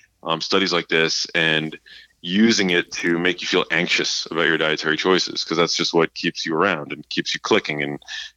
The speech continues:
you know, so, um, but yeah, it's, uh, it's, it's, uh, if we look to more rigorous,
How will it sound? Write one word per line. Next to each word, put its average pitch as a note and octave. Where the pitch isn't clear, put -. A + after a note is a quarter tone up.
you E2+
know, D2+
so, E2+
um, D#2+
but B2
yeah, D#3
it's, G2
uh, G#2+
it's, A2
it's, -
uh, G#2+
if -
we C#3
look E3+
to D3
more A2+
rigorous, G#2